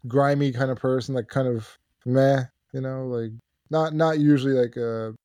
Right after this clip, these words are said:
not so great person, I guess. <laughs>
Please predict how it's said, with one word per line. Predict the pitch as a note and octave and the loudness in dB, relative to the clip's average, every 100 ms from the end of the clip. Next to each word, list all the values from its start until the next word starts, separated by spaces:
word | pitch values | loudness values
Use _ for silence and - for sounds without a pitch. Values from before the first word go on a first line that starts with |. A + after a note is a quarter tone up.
| _ - | _ -6
not | D#3+ D3+ | -6 0
so | E3 | 0
great | C3+ C#3 C3+ | 2 0 0
person, | A#2 B2 A2+ | -2 -4 -6
I | A2 | -10
guess. | A2+ A2+ G#2 | -10 -12 -14
<laughs> | B2+ C3+ C3 A#2 E3 D3 | -8 -2 -2 0 0 0